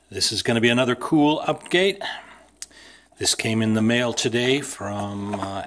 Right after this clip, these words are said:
Amazon. It's a Victron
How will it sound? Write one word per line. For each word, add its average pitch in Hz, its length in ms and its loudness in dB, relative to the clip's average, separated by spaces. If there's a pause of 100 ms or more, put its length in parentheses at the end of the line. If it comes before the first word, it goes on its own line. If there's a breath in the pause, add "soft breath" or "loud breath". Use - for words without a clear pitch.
Amazon. 147 680 2 (1400 loud breath)
It's - 540 -4 (120)
a 104 360 0 (280)
Victron 98 1300 0